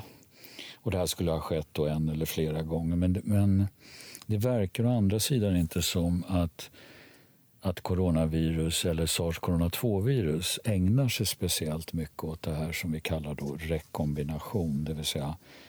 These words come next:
två varianter skapar en hybrid. Så den tror jag inte så mycket på. Sen har vi en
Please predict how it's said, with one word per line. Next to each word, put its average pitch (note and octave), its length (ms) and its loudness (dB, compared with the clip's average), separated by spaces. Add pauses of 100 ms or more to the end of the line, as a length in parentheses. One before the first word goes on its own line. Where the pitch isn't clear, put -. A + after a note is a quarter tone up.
(280)
två E2+ 480 0 (360)
varianter D2+ 1000 -2
skapar D2+ 520 -6
en D2+ 220 -4
hybrid. F#2+ 640 -6 (1200)
Så - 140 -2
den A#2 200 4
tror F2 180 0
jag E2 60 2
inte D#2+ 180 -4
så - 160 -2
mycket D#2 320 -4
på. E2+ 300 -4
Sen A2 240 2
har A2+ 140 4
vi G#2+ 140 4
en F#2+ 340 4